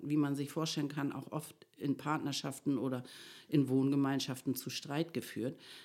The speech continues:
Aber es ging mir halt nicht darum, dass es aus ästhetischen Gründen so sein muss oder weil ich finde, es ist nur so richtig, sondern weil es Stress für mich bedeutet hat,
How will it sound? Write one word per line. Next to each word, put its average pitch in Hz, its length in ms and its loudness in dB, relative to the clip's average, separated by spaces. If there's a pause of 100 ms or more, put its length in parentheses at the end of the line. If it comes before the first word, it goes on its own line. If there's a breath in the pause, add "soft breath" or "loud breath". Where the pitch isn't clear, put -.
(200 loud breath)
Aber 135 400 2 (380 soft breath)
es - 340 -2
ging 165 300 8
mir 147 220 8
halt 139 200 2
nicht 170 240 8
darum, 160 640 6
dass 147 280 0
es - 260 -4
aus 147 160 4
ästhetischen 143 720 4
Gründen 131 380 2
so 131 320 0 (100)
sein 127 400 2
muss 127 420 0
oder 131 320 -2
weil 135 220 0
ich - 180 -4
finde, 151 400 4 (160 loud breath)
es 160 200 0
ist 170 160 2
nur 151 200 8
so 135 220 6
richtig, 147 540 4 (240 loud breath)
sondern 139 360 6
weil 151 160 4
es - 280 -2
Stress - 500 -4
für - 140 2
mich 120 260 0
bedeutet 117 560 -2
hat, 127 160 -6